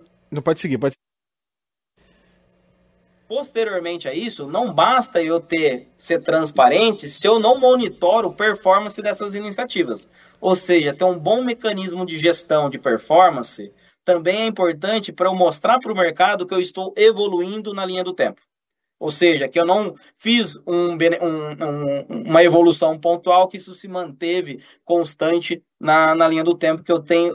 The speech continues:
Speaker 2: que eu, que eu implemente ciclos de melhoria contínua. E, por fim, né,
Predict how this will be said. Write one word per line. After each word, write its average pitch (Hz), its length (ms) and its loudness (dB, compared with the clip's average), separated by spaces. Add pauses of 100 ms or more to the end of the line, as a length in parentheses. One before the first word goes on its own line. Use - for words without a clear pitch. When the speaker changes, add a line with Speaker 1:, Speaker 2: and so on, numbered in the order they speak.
(100)
Speaker 2:
que - 80 0
eu, 170 80 2
que 170 80 0
eu 180 60 4
implemente 175 800 0
ciclos 180 480 -2
de 170 60 0
melhoria 160 460 2
contínua. 113 640 -4 (640)
E, 247 140 4
por 262 260 2
fim, 226 480 0 (220)
né, 208 240 2